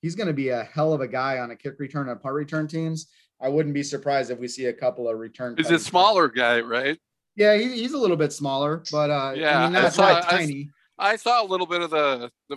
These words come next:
Speaker 2: film after they picked him yesterday.
Speaker 1: Yeah,
Speaker 2: Well, you know,
Speaker 1: uh,
Speaker 2: like, forty-five minutes after they picked him, which we'll get to later.
Speaker 1: Yeah.
Speaker 2: Um,
Speaker 1: <laughs>
Speaker 2: but, uh, yeah, I saw a little bit of the film. And he looks like he's,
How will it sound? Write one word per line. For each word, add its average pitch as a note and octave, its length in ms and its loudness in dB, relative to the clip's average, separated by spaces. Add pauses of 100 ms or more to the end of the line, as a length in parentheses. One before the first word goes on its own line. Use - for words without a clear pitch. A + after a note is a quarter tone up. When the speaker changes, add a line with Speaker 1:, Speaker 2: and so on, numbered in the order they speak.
Speaker 2:
film D3 460 -4 (580)
after D3 240 -2
they C3 120 -2
picked - 280 -6
him B2 80 -8
yesterday. A2 520 -4 (520)
Speaker 1:
Yeah, D3 140 0
Speaker 2:
Well, E3 180 6
you D#3 120 0
know, D3 240 6
Speaker 1:
uh, C3 60 -8
Speaker 2:
like, C#3+ 180 2
forty-five E3 640 0
minutes C#3+ 300 -6
after A2+ 220 -8
they G#2+ 80 -8
picked - 260 -6
him, G#2+ 80 -4
which A2+ 240 -6
we'll A#2 100 -2
get A2 200 -4
to A2+ 160 -4
later. G#2+ 280 0 (280)
Speaker 1:
Yeah. C3 320 4
Speaker 2:
Um, A#2 80 0 (720)
Speaker 1:
<laughs> - 800 -20
Speaker 2:
but, F3 280 2
uh, D3+ 120 6
yeah, D3 360 4
I D3+ 80 4
saw F3 200 2
a - 20 -2
little D3 160 0
bit C3 120 0
of A2+ 60 -8
the A2 60 -20
film. C#3 360 0
And C#3 140 -4
he C#3 140 -2
looks E3+ 200 -4
like D#3+ 140 0
he's, B2 140 -12